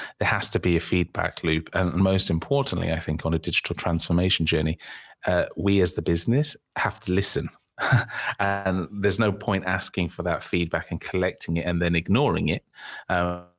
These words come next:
we want to then, we can't obviously, uh, you know, adhere to all of the, the suggestions, but if we can see a pattern, if we can see certain,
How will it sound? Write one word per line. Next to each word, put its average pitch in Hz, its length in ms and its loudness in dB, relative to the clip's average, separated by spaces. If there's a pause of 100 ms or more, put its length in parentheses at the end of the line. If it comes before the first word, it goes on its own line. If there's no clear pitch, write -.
(120)
we 90 180 0
want 85 240 0
to 90 100 0
then, 82 320 0
we 85 60 -8
can't 87 280 -2 (200)
obviously, 78 440 -2
uh, 78 100 -2 (220)
you 82 100 -6
know, - 160 -4
adhere 87 380 0
to - 160 -2
all 92 320 2
of - 180 -4 (100)
the, 85 240 -2
the - 120 -6
suggestions, - 680 0
but - 160 0
if - 160 -2
we 101 80 -2
can 104 100 -6
see 92 220 4
a 80 60 2
pattern, - 420 -4 (480)
if - 140 -4
we 101 80 -4
can 90 100 -2
see 101 380 4
certain, 90 480 4